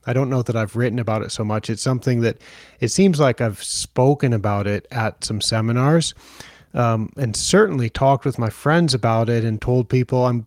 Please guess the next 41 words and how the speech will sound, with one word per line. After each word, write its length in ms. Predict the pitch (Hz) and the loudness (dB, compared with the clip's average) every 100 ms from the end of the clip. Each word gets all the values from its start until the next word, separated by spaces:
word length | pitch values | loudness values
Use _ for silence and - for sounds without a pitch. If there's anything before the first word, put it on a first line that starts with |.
| - | 0
going 280 | 139 151 147 | 4 4 4
to 100 | 123 | 2
write 260 | 120 120 | 2 0
something 360 | - 123 - 117 | 0 -2 0 -2
about 280 | 110 113 - | 0 0 0
this 320 | 113 - - - - _ _ _ - | -4 -4 -8 -10 -20 _ _ _ -2
some 440 | 143 123 113 123 - | 2 2 0 -4 -2
more 300 | 131 120 123 | 2 4 2
in 200 | - 113 | 0 -4
the 80 | 107 | -2
future. 580 | 175 202 - 202 196 - _ _ _ - | 4 4 6 4 4 0 _ _ _ -4
And, 340 | 147 127 117 113 | -2 0 0 0
uh, 320 | 110 107 104 - - _ _ _ | 0 0 -4 -12 -20 _ _ _
and 180 | - 151 | 2 2
I, 200 | 151 143 - | 4 2 2
I 100 | 143 | 0
finally 300 | - 165 156 | 2 2 4
got 160 | 131 123 | 2 2
around 260 | 127 120 | 2 0
to 100 | - | 0
doing 320 | 110 117 117 107 | 0 2 0 -2
a 240 | 113 107 | -2 -2
blog 380 | - 123 143 143 | -2 2 2 2
post 300 | 127 113 - | 0 0 -2
about 300 | 117 113 113 | -2 0 0
it, 180 | 110 127 | -2 -4
and 160 | 113 | 0
that 220 | 117 - | -2 -2
blog 260 | 131 131 123 | 0 2 2
post 460 | 123 117 - - - | 0 0 -2 -10 -6
is 400 | 127 113 101 - | -2 -2 -2 -4
one 300 | 117 123 117 | 0 0 2
that 260 | 113 104 - | -2 -4 -6
I 140 | 131 113 | -4 -2
gave 160 | 117 | -2
a 60 | 110 | -4
title 460 | - 113 110 101 101 | -2 -2 0 -2 -4
of 200 | 104 - - - _ _ - | -8 -10 -20 -20 _ _ -2
Planning 540 | 139 135 135 131 117 | 2 4 4 2 0
Forwards 880 | - - 165 165 147 113 110 107 - | -6 0 4 6 4 2 -2 -4 -4
and 320 | 120 113 | -2 -2